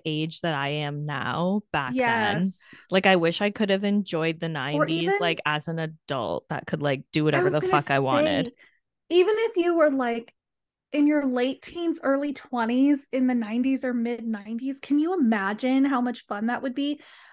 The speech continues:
Speaker 2: I swear to God, I say this all the time, the nineties were the last great decade.
Speaker 1: Oh, yeah.
Speaker 2: Amazing. There's just, <sighs>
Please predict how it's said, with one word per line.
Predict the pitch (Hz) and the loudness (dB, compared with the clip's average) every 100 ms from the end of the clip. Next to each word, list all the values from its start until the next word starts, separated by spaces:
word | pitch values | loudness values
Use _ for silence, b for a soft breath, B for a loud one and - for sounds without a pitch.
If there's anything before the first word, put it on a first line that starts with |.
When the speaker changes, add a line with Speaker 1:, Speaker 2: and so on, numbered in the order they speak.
| B - | B 2
Speaker 2:
I | 285 | 2
swear | 294 - 349 | 2 2 2
to | 349 | 4
God, | 359 349 | 4 4
I | 247 | 2
say | 226 247 | -2 -2
this | 254 269 | -2 -2
all | 277 | -4
the | 285 | -4
time, | 302 302 294 | -2 0 2
the | |
nineties | 254 240 247 262 277 | 2 0 -2 -2 -4
were | 262 262 | -4 -4
the | 254 | -4
last | 240 240 220 214 226 - - | -6 -4 -4 -4 -8 -16 -10
great | 220 208 - | -8 -8 -8
decade. | 151 - - - - - _ _ _ _ | -12 -12 -12 -12 -12 -16 _ _ _ _
Speaker 1:
Oh, | - | -4
yeah. | 185 - - - _ _ _ _ - | -2 -4 -8 -14 _ _ _ _ 2
Speaker 2:
Amazing. | 262 233 208 - 62 247 254 _ _ _ _ _ _ | 4 4 -2 -10 -10 -10 -12 _ _ _ _ _ _
There's | 277 269 | -2 -2
just, | 311 330 - - _ _ _ | -4 -8 -10 -16 _ _ _
<sighs> | _ _ _ _ | _ _ _ _